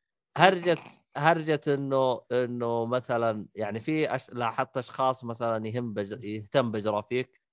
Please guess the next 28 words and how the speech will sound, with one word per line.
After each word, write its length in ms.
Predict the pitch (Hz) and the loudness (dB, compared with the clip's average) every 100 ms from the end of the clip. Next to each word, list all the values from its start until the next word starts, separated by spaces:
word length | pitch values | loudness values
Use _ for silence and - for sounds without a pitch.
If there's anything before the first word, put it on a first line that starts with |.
| _ - | _ -4
أنا 120 | 110 | -2
ما 160 | 101 101 | 0 -2
أهتم 320 | 90 - 85 | -4 -10 -12
بجرافيك. 640 | 85 76 73 71 69 - _ _ _ _ - | -12 -12 -12 -12 -16 -18 _ _ _ _ -2
لاحظت 440 | 123 123 151 143 | 2 6 6 4
ناس 380 | 131 135 135 123 | 2 4 4 2
يهتمون 600 | 127 113 123 123 135 117 | -4 -2 -2 0 0 0
بفريمات، 760 | 113 110 117 113 120 120 117 _ | -4 -2 0 0 2 2 0 _
أنا 180 | 117 120 | 0 2
ما 160 | 113 107 | 2 0
أهتم 300 | 107 98 90 | -2 -8 -8
بفريمات. 600 | 80 - 80 71 65 73 _ _ _ _ 101 | -10 -12 -12 -12 -12 -16 _ _ _ _ -6
يعني 340 | 95 113 127 | -2 2 4
أنا 580 | 131 123 120 117 113 - _ _ _ _ _ | 4 4 6 6 4 0 _ _ _ _ _
على 160 | 104 113 | -2 0
قولة 260 | 117 123 117 | 2 0 2
واحد 260 | 120 113 | -2 -2
من 100 | 120 | -6
الشباب 420 | 117 110 127 110 95 | -6 -2 2 2 -2
ختمت 460 | 107 - 123 113 | -8 -4 -4 -2
لعبة 360 | 127 123 101 101 | 0 0 0 -4
خمستاشر 600 | 117 113 - 123 123 113 | -4 -4 -2 -2 -2 -2
فريم 380 | 135 135 123 110 | 2 2 2 -2
مبسوط، 500 | 101 - 92 - 90 | -6 -6 -6 -6 -6
اللي 160 | 98 | -4
هي 440 | 107 107 98 92 90 | -2 0 -2 -2 -4
بلاد 300 | 101 98 95 | -6 -8 -6
بورن. 260 | 95 80 | -6 -6